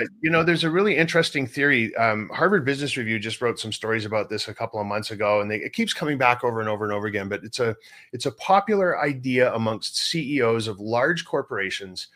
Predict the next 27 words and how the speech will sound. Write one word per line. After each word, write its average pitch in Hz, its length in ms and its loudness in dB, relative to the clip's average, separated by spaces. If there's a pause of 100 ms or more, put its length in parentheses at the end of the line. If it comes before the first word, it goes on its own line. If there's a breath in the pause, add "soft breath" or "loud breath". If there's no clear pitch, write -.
(340 soft breath)
um, 101 440 -4
as 113 100 -6
a 117 80 -2
way 127 180 0
to 120 120 -4
think 151 260 -6
about 120 300 0
what's 143 240 -2
a 151 60 -4
business 113 540 -2
for. 85 540 -6 (720 loud breath)
And 120 60 -4
we've 135 100 2
all 170 140 10
heard 160 260 2
the 131 80 0
line, 120 300 2
"The 101 80 -2
purpose - 420 -4
of 127 80 -2
a 131 80 -2
business 113 420 -4
is 104 120 -8
to 104 120 -4
increase 101 280 -6
shareholder 95 500 -4
value." 69 320 -8